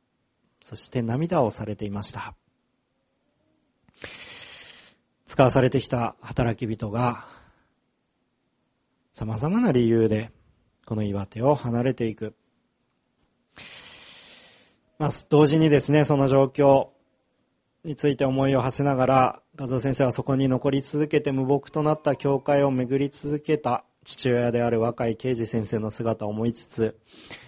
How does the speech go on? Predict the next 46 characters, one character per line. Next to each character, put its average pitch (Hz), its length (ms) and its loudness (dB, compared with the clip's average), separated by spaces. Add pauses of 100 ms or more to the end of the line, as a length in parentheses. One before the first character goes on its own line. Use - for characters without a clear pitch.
(220)
涙 107 300 -4
を 95 60 -6
さ 107 140 -4
れ 104 100 -4
て 104 120 -6
い 104 100 -6
た - 300 -8 (760)
わ 107 100 -10
け 101 120 -10
で 95 100 -8
す - 100 -16
け 101 120 -12
れ 92 80 -10
ど 95 100 -12
も、 127 300 -2 (3750)
岩 113 160 -2
手 107 120 -4
に 104 140 -4
お 101 60 -4
い 101 80 -8
て - 420 0
働 104 360 -10
き 101 140 -12
人 107 160 -10
が 127 140 -2
使 - 200 -12
わ 113 100 -6
さ 131 140 -6
れ 139 100 0
て 139 340 -2
く - 120 -8
る 139 100 2
と 117 140 0
い 107 40 0
う 101 60 -4
こ 101 120 -10
と。 - 220 -10 (1500)
私 117 320 -8
も 143 100 0
で 127 100 2
す - 120 -4
ね、 143 120 2
そ 131 120 0
の 127 80 2
中 135 260 4
で、 110 220 0